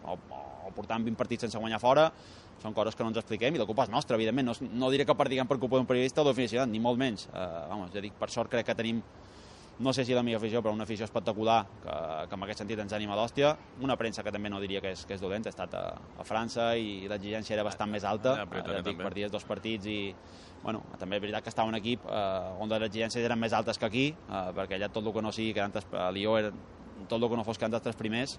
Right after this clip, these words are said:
Speaker 1: eh, era merda. I clar, quedant els tres primers t'exigia guanyar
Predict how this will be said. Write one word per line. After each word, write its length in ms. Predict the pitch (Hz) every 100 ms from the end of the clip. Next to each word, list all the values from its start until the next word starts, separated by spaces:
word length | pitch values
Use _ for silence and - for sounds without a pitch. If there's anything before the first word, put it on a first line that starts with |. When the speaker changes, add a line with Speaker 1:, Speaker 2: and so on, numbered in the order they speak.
| 123
Speaker 1:
eh, 1040 | 107 98 87 90 85 80 - - - -
era 160 | 98 95
merda. 300 | 123 104 80
I 80 | 85
clar, 160 | 110 - - -
quedant 220 | 110 110
els 80 | 113
tres 100 | 127 123
primers 240 | 120 123
t'exigia 400 | 131 117 113 127
guanyar 240 | 120 135